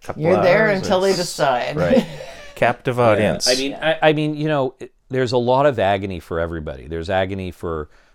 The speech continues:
Speaker 3: complainants, there's agony for accused, there's <laughs> agony for the lawyers. You know,
Speaker 2: There's
Speaker 3: you've
Speaker 2: agony
Speaker 3: gotta
Speaker 2: for the jury that if they can't decide very quickly, they're all sequestered and they're stuck together
Speaker 3: Yeah, and
Speaker 2: as a
Speaker 3: sometimes they
Speaker 2: group
Speaker 3: won't
Speaker 2: for a
Speaker 3: arrive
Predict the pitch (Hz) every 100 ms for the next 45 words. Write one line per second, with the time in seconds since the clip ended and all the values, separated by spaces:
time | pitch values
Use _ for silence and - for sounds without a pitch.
0 | _ 113 - 147 131 104 98 90 87 87
1 | 87 82 87 78 - 101 95 98 - -
2 | 254 339 494 - 156 104 101 117 117 113
3 | 113 - - - - - 180 139 - 220
4 | - - 220 226 208 190 165 214 226 165
5 | 170 175 185 175 196 185 156 185 180 175
6 | 170 190 180 - 196 202 160 160 156 156
7 | 156 - - 160 202 - 131 139 127 139
8 | 139 135 - - - 165 - 156 139 147
9 | 135 - 175 208 - 151 160 151 156 147
10 | 147 139 135